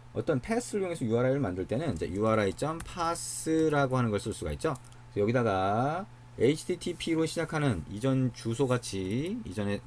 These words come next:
그 음성 녹음한 거, 예, 요거를 음악 파일, 요 파일 가져올 때하고 똑같이 사용을 하면 됩니다. 자, 우리가 입력했던 거, 자, 음악 파일을 위한, 자, 유알엘이 요렇게 있었죠.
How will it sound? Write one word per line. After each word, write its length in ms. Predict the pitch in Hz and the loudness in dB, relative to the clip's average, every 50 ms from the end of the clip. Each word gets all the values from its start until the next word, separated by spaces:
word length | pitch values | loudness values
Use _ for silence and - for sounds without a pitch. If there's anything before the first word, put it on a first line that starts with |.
| - | -8
그 180 | - 85 80 - 98 | -8 -8 -6 -6 -4
음성 580 | 95 98 101 107 104 120 113 113 110 110 107 95 | -4 -4 -2 -2 0 0 0 0 0 -2 -2 -4
녹음한 520 | 87 92 90 107 113 117 131 135 131 131 | -4 -4 -2 -2 0 0 0 0 0 0
거, 180 | 113 98 82 - - - - - - - - - | 0 -2 -2 -4 -8 -12 -18 -18 -18 -16 -14 -12
예, 80 | 76 71 - 92 | -10 -8 -6 -4
요거를 480 | 95 98 107 92 90 82 82 98 123 123 | -2 0 0 0 0 0 0 -2 -2 -2
음악 220 | 101 104 107 104 - | 0 -2 -2 0 2
파일, 280 | 113 110 107 104 78 - - - - - - - - - | 4 4 4 4 2 -2 -6 -14 -18 -20 -20 -16 -12 -12
요 40 | 85 - - | -10 -6 -4
파일 380 | 104 98 98 98 95 101 123 | -2 -2 0 0 0 0 -2
가져올 320 | - - 87 92 101 95 85 | -2 -2 -2 -2 -2 -2 -2
때하고 260 | 87 82 80 90 - | -4 -6 -6 -4 -4
똑같이 560 | - 135 - 135 127 - - - 139 143 143 | -4 -4 -2 -2 -4 -4 -4 -4 -2 -2 -2
사용을 300 | 143 139 123 101 90 92 | -2 -4 -4 -4 -4 -4
하면 140 | 107 101 98 | -4 -4 -4
됩니다. 240 | 90 80 73 71 - - - - - - - - | -4 -4 -6 -6 -10 -12 -16 -18 -18 -18 -10 -2
자, 60 | - | 2
우리가 300 | 131 139 156 160 160 160 | 2 4 6 6 6 6
입력했던 640 | - 113 113 131 143 151 151 151 147 - 151 147 143 | 4 4 4 4 4 4 2 2 2 2 0 2 4
거, 580 | 131 123 117 117 117 123 135 151 160 175 202 226 - - - - - - - | 6 6 6 6 4 4 4 2 2 0 -2 -4 -8 -14 -20 -20 -20 -14 -10
자, 80 | - - | -6 -2
음악 340 | 113 117 135 147 156 151 - | 0 2 2 2 0 -2 -2
파일을 680 | - 147 147 147 147 147 147 147 143 135 143 143 139 131 | 0 2 2 4 2 2 2 0 2 4 4 4 4 4
위한, 340 | 131 143 160 127 87 76 - - - - - - - - - - - - - - - - - - - | 2 2 2 2 0 -2 -6 -12 -18 -20 -20 -20 -20 -20 -20 -20 -20 -20 -20 -20 -20 -20 -20 -12 -8
자, 200 | - 87 71 - | -6 -6 -6 -4
유알엘이 480 | - 98 110 117 117 110 117 120 160 190 | -2 0 2 4 4 6 4 4 4 4
요렇게 260 | 147 139 156 - 190 | 4 2 4 2 0
있었죠. 480 | 156 - 113 95 - 170 180 131 82 | 0 2 0 0 0 0 0 0 -2